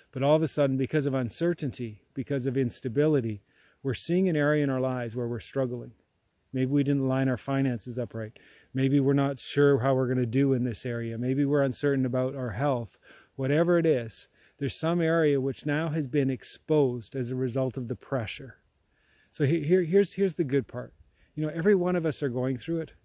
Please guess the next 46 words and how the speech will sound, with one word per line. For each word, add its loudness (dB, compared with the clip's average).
but 0
instead 0
of 4
getting 2
lost 0
in -2
it, -8
don't -4
focus -2
on 0
it 0
and -2
get -2
buried, 2
and 0
don't -2
self-condemn, 0
and -2
don't 0
blame 4
others. 0
The -4
reality 4
is -2
you -4
can -4
take -4
a -6
look -2
at -4
that -2
and -6
say, -8
"What -2
do 0
I 0
need -2
to -6
do 0
to 0
create -4
some -8
stability -2
in -4
that -8
area, -10